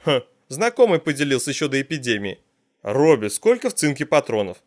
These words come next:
«Если не ошибаюсь, то тысяча восемьдесят штук». «Прилично, но немного. Думаю, за цинк можете забрать или оба пистолета, Ч З восемьдесят три и Иш семьдесят один,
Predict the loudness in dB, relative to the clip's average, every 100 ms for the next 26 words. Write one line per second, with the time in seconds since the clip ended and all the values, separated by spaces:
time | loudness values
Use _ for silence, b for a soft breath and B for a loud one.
0 | _ _ _ _ _ -14 -2 -2 -2 -2
1 | 0 0 -2 -2 0 2 2 -2 -2 -4
2 | -2 -2 0 0 -2 -6 -8 -8 -10 _
3 | _ _ _ _ _ _ _ -2 0 0
4 | -2 -2 -4 -6 _ -4 -2 0 0 0
5 | 0 -4 -12 _ _ _ _ -8 -4 0
6 | 0 2 0 -2 -4 0 0 0 0 0
7 | 4 2 0 -4 0 0 0 -4 -6 -2
8 | 0 0 0 -4 -6 _ _ -8 -2 0
9 | 0 -2 -2 -4 -2 -2 -2 -4 -4 -4
10 | -4 -6 -2 -2 -2 -4 -8